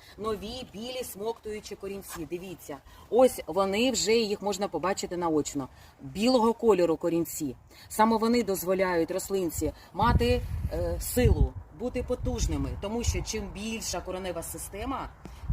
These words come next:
тим сильніша верхівочка і загалом вся рослина. Друзі,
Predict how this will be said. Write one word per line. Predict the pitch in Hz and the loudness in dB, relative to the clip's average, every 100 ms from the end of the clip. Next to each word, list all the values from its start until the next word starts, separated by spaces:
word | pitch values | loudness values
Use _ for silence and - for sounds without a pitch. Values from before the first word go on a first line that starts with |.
| - | -2
тим | 190 | -4
сильніша | 180 - 208 196 196 220 - 262 262 - - | -4 -4 -4 -4 -2 0 2 0 -2 -4 -2
верхівочка | 180 190 196 226 226 - | 0 0 -2 -6 -8 -8
і | 185 | -6
загалом | - - 165 196 226 - - | -4 -6 -6 -8 -8 -12 -10
вся | - - 180 | -4 0 2
рослина. | 185 - 165 - - | 0 -2 0 2 2
Друзі, | 190 233 - - | 0 0 -2 -2